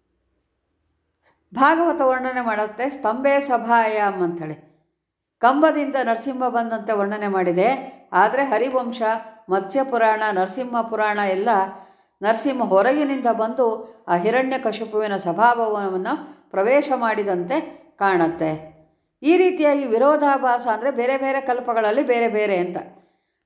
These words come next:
ಹರಿವಂಶದಲ್ಲಿ ನರಸಿಂಹ ಕಾಡಿನಿಂದ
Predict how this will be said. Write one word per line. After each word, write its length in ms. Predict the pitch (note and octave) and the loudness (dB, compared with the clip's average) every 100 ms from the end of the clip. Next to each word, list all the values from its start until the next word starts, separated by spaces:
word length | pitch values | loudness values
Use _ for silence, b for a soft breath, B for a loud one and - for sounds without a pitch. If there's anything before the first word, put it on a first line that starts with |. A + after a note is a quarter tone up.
| G#3+ | 2
ಹರಿವಂಶದಲ್ಲಿ 840 | C#4 D4+ C4+ A#3+ B3 A3+ A#3 D4+ - - - - | 2 2 0 -2 -4 -2 -2 -2 -4 -10 -16 -4
ನರಸಿಂಹ 480 | B3 A#3+ C4+ A#3+ A3+ | -4 -2 -4 -2 0
ಕಾಡಿನಿಂದ 560 | G#3+ A3+ C#4+ C4+ B3+ | 2 2 2 -2 -2